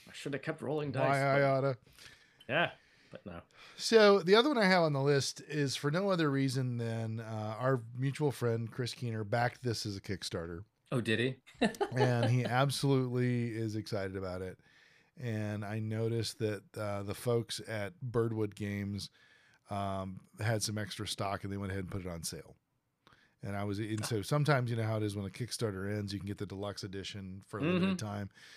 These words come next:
Speaker 2: So I went ahead and got it.
Speaker 1: Ah.
Speaker 2: Um, and I, I just thought, I,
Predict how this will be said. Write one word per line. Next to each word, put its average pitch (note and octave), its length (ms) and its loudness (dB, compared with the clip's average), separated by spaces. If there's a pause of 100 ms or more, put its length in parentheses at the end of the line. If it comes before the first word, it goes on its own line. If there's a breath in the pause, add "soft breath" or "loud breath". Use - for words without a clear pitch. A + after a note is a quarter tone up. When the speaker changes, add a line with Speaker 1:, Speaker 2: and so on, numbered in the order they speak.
Speaker 2:
So - 120 -2
I D3+ 40 4
went E3 120 4
ahead D#3 140 10
and C#3 80 0
got G2+ 240 4
it. G2+ 140 -2 (1160)
Speaker 1:
Ah. - 260 -4 (640)
Speaker 2:
Um, G2 680 -2 (760 soft breath)
and A2 160 -2
I, G#2 260 -2
I A2+ 40 2
just A2+ 180 -4
thought, G2+ 260 0
I, G2+ 140 -4